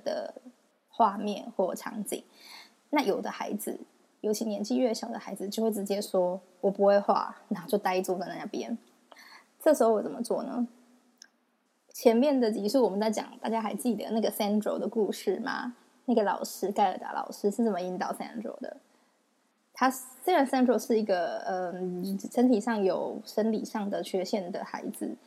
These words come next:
但这件事，这个做法也可以通用在一般普通的孩子身上，就是从他感兴趣的东西开始引导。大家还记得那个盖尔达老师就是让 Sandro 先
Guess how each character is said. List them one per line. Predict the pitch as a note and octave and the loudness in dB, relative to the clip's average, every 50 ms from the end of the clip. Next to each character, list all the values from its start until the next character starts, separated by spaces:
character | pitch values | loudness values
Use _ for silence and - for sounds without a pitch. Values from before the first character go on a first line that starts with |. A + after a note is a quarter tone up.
| - - - _ _ _ _ _ _ _ _ _ _ _ | -20 -20 -20 _ _ _ _ _ _ _ _ _ _ _
但 | - C#4 B3+ A#3+ B3 | 2 4 4 4 4
这 | - C#4 | 2 2
件 | A#3+ B3+ B3+ A#3+ A#3 | 4 4 4 4 2
事， | A3+ - - - A#3+ - | 2 -2 -8 -10 -6 2
这 | - C#4 | 6 6
个 | B3 | 6
做 | A#3 - - B3 F#3+ | 6 6 4 4 4
法 | G3+ - - - - - | 4 2 0 -2 -2 -2
也 | - - | -4 -6
可 | - - - B3 | -4 0 2 2
以 | G#3+ F#3+ G3+ | 2 2 -2
通 | - - - G3+ G3+ G#3+ | -6 -6 -4 -2 0 0
用 | A3 A3 G#3 G3+ G3+ | 2 0 0 -2 -2
在 | G3+ A#3 A3 G3 F#3+ - - - | 0 0 0 0 -2 -6 -8 -4
一 | - A3 | -2 -2
般 | G#3 G#3 F#3+ F#3 F#3+ F#3 F#3+ | 0 -2 -4 -4 -6 -6 -6
普 | - - - | -6 -8 -10
通 | G3+ - G3 F#3+ | -8 -8 -4 -4
的 | F3+ - | -4 -4
孩 | - F3+ G3 | -4 -6 -6
子 | G#3 G#3+ G#3 | -6 -8 -8
身 | - - B3 G#3 | -8 -8 -10 -8
上， | - - - - B3 _ _ | -8 -8 -10 -10 -14 _ _
就 | - D4+ C#4+ | 0 2 4
是 | C#4 C#4+ C#4+ B3+ G3+ F3 - - - - _ | 6 8 8 6 6 2 0 -6 -10 -16 _
从 | - - - A3+ | -6 -2 0 0
他 | A#3+ C#4 D#4 | 2 2 0
感 | D#4 - - | 0 -2 -4
兴 | G3+ - B3+ A#3+ | 0 2 4 4
趣 | A#3 - C4 A#3 | 4 4 2 0
的 | G3+ F#3+ | 0 0
东 | G3+ F#3+ G3 G#3 | -2 -2 -4 -4
西 | G#3 - G#3+ | -4 -4 -4
开 | G#3 - - A3+ A#3+ | -4 -4 -2 -2 -2
始 | A#3+ - - - - - | -2 -2 -6 -8 -6 -6
引 | - - - F3+ | -6 -8 -6 -4
导。 | G3 G3+ - - - - - - - - - _ _ | -2 -2 -4 -4 -6 -10 -18 -18 -18 -18 -20 _ _
大 | D#4+ | 2
家 | D#4 E4 | 4 4
还 | D4+ B3 | 4 4
记 | A#3+ C4 C#4+ C4 | 4 2 2 2
得 | A#3+ - F3 F3+ F#3+ | 2 2 0 0 2
那 | A#3 | 2
个 | A#3+ G#3+ | 2 2
盖 | G#3 A#3+ A3+ | 2 2 0
尔 | G#3 - | 0 -2
达 | G3+ G3+ | -4 -4
老 | G3 - - - | -4 -4 -6 -10
师 | - - | -6 -4
就 | G#3 G#3+ G#3+ | -2 -2 -2
是 | G#3 - G#3+ G3+ G3+ G#3 | 0 0 0 2 2 2
让 | G#3 G3+ G3+ A3+ | 0 0 -2 -4
Sandro | G#3 - G#3 G3 G3+ G3 - - - - | -8 -6 -6 -4 -4 -4 -4 -6 -10 -10
先 | - - - G3 F#3+ G3+ G#3 | -6 -2 -2 0 0 -2 -4